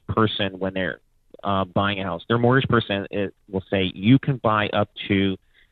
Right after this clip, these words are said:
seven hundred thousand. You can buy up to seven fifty." So if they're in competition,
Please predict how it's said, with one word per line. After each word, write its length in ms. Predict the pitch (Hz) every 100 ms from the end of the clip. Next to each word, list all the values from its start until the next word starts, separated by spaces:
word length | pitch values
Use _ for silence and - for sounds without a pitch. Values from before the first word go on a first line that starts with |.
| _ -
seven 300 | - 120 120
hundred 300 | 117 110 101
thousand. 440 | 95 90 78 82 82
You 100 | 101
can 120 | 113
buy 240 | 107 107
up 120 | 107 -
to 100 | 98 -
seven 220 | 107 101 -
fifty." 300 | 95 - -
So 200 | 101 95
if 60 | 95
they're 200 | 123 143
in 80 | 160
competition, 800 | - 160 170 - 151 156 98 90